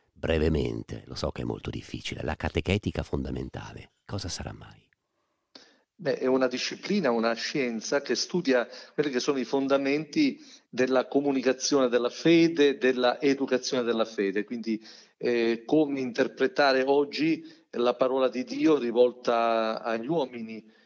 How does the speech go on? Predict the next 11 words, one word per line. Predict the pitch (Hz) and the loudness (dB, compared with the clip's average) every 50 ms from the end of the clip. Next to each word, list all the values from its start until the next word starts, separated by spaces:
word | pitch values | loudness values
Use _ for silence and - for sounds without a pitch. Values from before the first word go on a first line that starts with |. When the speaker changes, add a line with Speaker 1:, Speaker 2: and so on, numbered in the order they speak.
| _ _ _ | _ _ _
Speaker 2:
eh, | - 123 123 120 120 117 113 117 - | -2 0 2 4 4 4 2 0 -4
perché | - 139 139 - - - 143 139 135 131 127 | -8 -8 -8 -8 0 2 4 4 6 4 2
gli | 131 | 2
uomini | 151 165 147 135 127 120 117 | 0 0 0 0 -4 -4 -2
possono | - 131 120 - - 135 123 120 | 0 -2 -2 0 -4 -2 -2 0
trovare | 117 - 123 123 120 123 123 120 120 117 117 117 117 117 | 0 2 2 4 4 2 2 2 2 2 2 0 0 -4
un | - 120 120 113 | -6 -6 -6 -4
senso | - - - 139 131 127 120 113 - 123 113 | -4 -2 0 0 0 -2 -4 -2 -2 -2 0
nella | 113 117 110 113 113 | 0 -2 -4 -4 -4
propria | - 120 117 113 123 113 | 2 0 2 2 2 -2
esistenza, | - 143 135 - - - 135 131 127 120 113 - 156 160 - - | -2 -2 -4 -4 -2 2 2 2 2 2 -2 -2 -4 -4 -4 -6